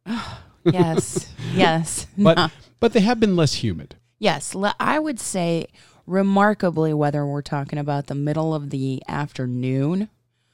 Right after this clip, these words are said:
Speaker 1: or the morning is where I could feel it most, or actually leaving work tonight, just the, the breeze.
Speaker 2: It's
Speaker 1: Ugh.
Speaker 2: making all the difference in the world as
Speaker 1: Mm-hmm.
Speaker 2: far as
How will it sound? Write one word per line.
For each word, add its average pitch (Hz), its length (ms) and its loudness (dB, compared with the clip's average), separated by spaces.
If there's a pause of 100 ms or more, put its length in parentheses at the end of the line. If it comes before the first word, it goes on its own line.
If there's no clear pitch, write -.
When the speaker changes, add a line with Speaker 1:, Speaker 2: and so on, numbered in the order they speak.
(240)
Speaker 1:
or 143 600 2
the 156 120 -4
morning 143 520 -2
is 131 180 -12
where 127 160 -8
I 120 120 -8
could - 180 -14
feel 131 260 -10
it 127 140 -10
most, 127 300 -10
or - 80 -8
actually - 420 -10 (880)
leaving 156 400 -6
work 156 220 -6
tonight, 131 420 -8
just - 300 -12
the, 123 340 -6
the 147 100 -12
breeze. 139 840 -6 (100)
Speaker 2:
It's 139 140 0
Speaker 1:
Ugh. 151 80 2
Speaker 2:
making 127 580 2
all 113 240 2
the 104 100 -2
difference 95 400 -6
in 95 120 -4
the 87 60 -4
world 95 520 -2
as 92 140 -2
Speaker 1:
Mm-hmm. 131 80 -12
Speaker 2:
far 98 300 -2
as 98 440 -4